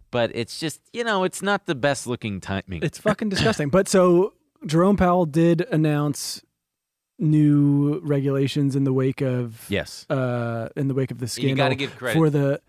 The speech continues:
Speaker 2: I guess. I mean,
Speaker 1: You
Speaker 2: I
Speaker 1: gotta
Speaker 2: don't
Speaker 1: give him
Speaker 2: know.
Speaker 1: credit.
Speaker 2: So, I mean, I think he ended up prohibiting holding certain securities. I think he put in new disclo-, wh-, wh-, why are you laughing?
Speaker 1: <laughs> I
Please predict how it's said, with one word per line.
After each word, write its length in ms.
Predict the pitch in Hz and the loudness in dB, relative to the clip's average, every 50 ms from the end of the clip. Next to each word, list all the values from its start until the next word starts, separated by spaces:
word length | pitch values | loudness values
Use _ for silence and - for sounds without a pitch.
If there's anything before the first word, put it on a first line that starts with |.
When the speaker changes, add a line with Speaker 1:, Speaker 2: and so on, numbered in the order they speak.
| _ _ _ - - - - _ - | _ _ _ -20 -20 -20 -20 _ -4
Speaker 2:
I 100 | - 262 | -2 0
guess. 400 | 302 226 190 214 226 214 196 - | 0 4 4 6 6 6 6 6
I 60 | 220 214 | 6 6
mean, 260 | 220 233 226 226 220 | 6 6 6 6 6
Speaker 1:
You 40 | 220 | 4
Speaker 2:
I 40 | 214 | 4
Speaker 1:
gotta 160 | - 202 220 247 | 4 4 4 4
Speaker 2:
don't 60 | 254 | 4
Speaker 1:
give 120 | 226 208 - | 4 4 4
him 60 | 196 | 4
Speaker 2:
know. 140 | 202 190 190 | 6 6 4
Speaker 1:
credit. 180 | 190 165 156 | 4 2 0
Speaker 2:
So, 260 | 151 - 196 190 185 202 | 0 2 4 4 4 4
I 100 | - 180 | 4 4
mean, 360 | 196 202 202 196 190 190 190 - _ _ _ _ _ _ _ _ _ - | 4 6 6 6 4 2 0 -4 _ _ _ _ _ _ _ _ _ -4
I 120 | - 175 160 | 0 0 0
think 220 | - 226 214 - | 2 2 0 2
he 120 | - 214 202 | 4 4 4
ended 220 | 202 196 185 196 | 4 4 4 4
up 140 | 190 185 - _ _ | 4 4 2 _ _
prohibiting 960 | - - 165 151 151 170 165 170 175 175 170 170 165 165 165 160 160 147 135 _ _ _ _ _ _ _ _ _ _ _ _ _ _ _ _ _ _ _ _ - _ - 151 | 0 2 4 4 6 6 6 6 6 6 6 6 4 4 4 4 2 0 -2 _ _ _ _ _ _ _ _ _ _ _ _ _ _ _ _ _ _ _ _ -20 _ -10 -4
holding 420 | 135 170 175 165 165 170 170 165 | 0 2 2 4 4 4 4 2
certain 280 | - - 170 175 175 143 | 2 0 -2 -2 -2 -6
securities. 840 | - 151 - - 165 165 165 160 160 160 160 160 156 156 151 147 | -12 -10 -2 0 2 4 4 4 4 6 6 6 4 4 2 2
I 240 | 147 156 165 165 - | 0 -2 0 -2 -4
think 220 | - - 170 151 - | -4 -4 -6 -4 -2
he 120 | 160 156 139 - _ - | -4 -6 -6 -8 _ -4
put 160 | - 160 156 | -2 0 0
in 160 | 156 156 151 | 2 0 2
new 160 | 151 151 151 | 2 2 2
disclo-, 340 | 143 151 139 - - - - | 0 0 -6 -6 -6 -10 -10
wh-, 240 | - 147 - - - - - - - | -10 -10 -14 -14 -16 -18 -16 -14 -12
wh-, 20 | - | -8
why 140 | 165 156 | -6 -6
are 20 | 165 | -4
you 160 | 170 170 151 | -4 -4 -4
laughing? 340 | 147 143 127 - - - - - | -6 -6 -8 -8 -10 -14 -10 -6
Speaker 1:
<laughs> 40 | |
I 400 | - - - - - - - 147 | -4 -4 -4 -4 -6 -4 -4 -4